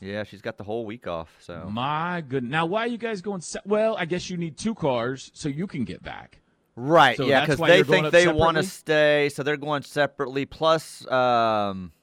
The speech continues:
Speaker 1: we have a lot of stuff that we're taking out this time. We've got some guests, and we've got a lot of groceries, and so.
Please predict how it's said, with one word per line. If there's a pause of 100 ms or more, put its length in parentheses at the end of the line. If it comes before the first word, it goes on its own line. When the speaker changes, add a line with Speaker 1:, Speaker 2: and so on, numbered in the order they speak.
(440)
Speaker 1:
we
have
a
lot
of
stuff
that
we're
taking
out
this
time.
We've
got
some
guests,
and
we've
got
a
lot
of
groceries,
and
so.